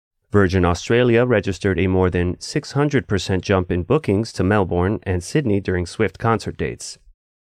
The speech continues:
Next, the U S tourism industry is continuing to make strides in its recovery from the pandemic. International travel to the country hit eighty-three percent of pre-covid figures in March, writes global tourism reporter DeWitt Habtemariam.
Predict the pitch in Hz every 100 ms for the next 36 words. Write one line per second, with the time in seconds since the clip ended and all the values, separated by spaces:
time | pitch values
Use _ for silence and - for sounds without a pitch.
0 | _ _ _ _ _ _ - 110 131 117
1 | - - - 104 104 120 135 120 - -
2 | 156 151 117 101 - 131 127 - 107 104
3 | 98 - 101 - 107 - 180 147 120 -
4 | 107 92 - - 135 117 92 95 87 -
5 | 87 160 139 95 - 95 - 107 92 117
6 | 123 - - _ _ _ _ - 143 135
7 | 120 107 101 104 90 - 131 139 98 101
8 | 90 - 92 - 101 98 98 - 127 117
9 | - 104 - 92 139 135 - 98 - 131
10 | 120 - 107 90 - - 160 101 90 90
11 | 95 131 - - - _ 104 95 90 -
12 | - 110 101 92 - 156 127 104 95 87
13 | - 92 90 90 92 90 98 - 104 90
14 | - 101 143 92 -